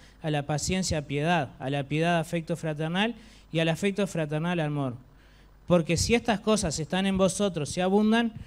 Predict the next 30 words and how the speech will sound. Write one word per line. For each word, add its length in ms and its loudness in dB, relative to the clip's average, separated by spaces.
no 160 6
os 60 8
dejarán 400 4
estar 280 2
ociosos 680 0
ni 140 0
sin 240 -2
fruto 320 0
en 100 -4
ca-, 340 0
en 160 0
cuanto 260 2
al 80 2
conocimiento 600 0
de 60 0
nuestro 240 -4
Señor 260 -6
Jesucristo. 600 -6
Pero 180 2
el 120 0
que 140 2
no 160 0
tiene 200 0
estas 240 -2
cosas 460 -2
tiene 220 -2
la 120 0
vista 300 -4
muy 240 -4
corta 540 -2